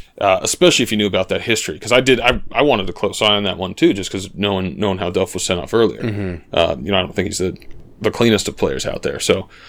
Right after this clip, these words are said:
Speaker 1: um, but again, I don't think, I don't think this one was anything too much. But yeah, you gotta wonder, where does, you know, e-,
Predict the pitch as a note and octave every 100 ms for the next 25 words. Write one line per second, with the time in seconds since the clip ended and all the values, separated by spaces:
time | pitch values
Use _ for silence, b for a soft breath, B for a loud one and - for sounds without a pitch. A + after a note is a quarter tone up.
0 | B B - F#2 - - - - D3+ A#2+
1 | F#2+ A2 G2 F#2+ - G#2 F#2 - - F2
2 | - E2 D2 - - - b b b b
3 | b - G#2 - - G2 A2+ A2+ - G2+
4 | B2+ G#2+ G#2 A#2+ C3+ B2 C#3 B2+ A2+ G2+
5 | B B B - A2+ C#3 C3+ C3 A2+ -
6 | - - _ _ _ _ - C#3+ A2+ C3+